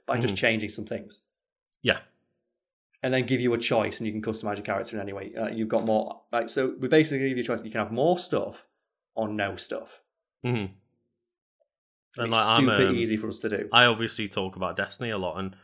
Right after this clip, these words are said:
Speaker 2: a lot of the time it's like, "Oh, look, we'll reuse this gun model, give it a different skin and different stats, and therefore it's a new weapon."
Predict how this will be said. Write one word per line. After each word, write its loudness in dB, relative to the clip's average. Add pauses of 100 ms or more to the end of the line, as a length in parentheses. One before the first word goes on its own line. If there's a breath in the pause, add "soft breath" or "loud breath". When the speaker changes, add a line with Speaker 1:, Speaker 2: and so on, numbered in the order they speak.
(240 soft breath)
Speaker 2:
a 0
lot 4
of -6
the -6
time 0
it's -8
like, -4
"Oh, 6
look, 2
we'll -4
reuse -2
this -2
gun -2
model, 0 (340 soft breath)
give 4
it 4
a 6
different -2
skin -2
and -4
different -6
stats, 2
and -4
therefore -4
it's -12
a -8
new -6
weapon." -6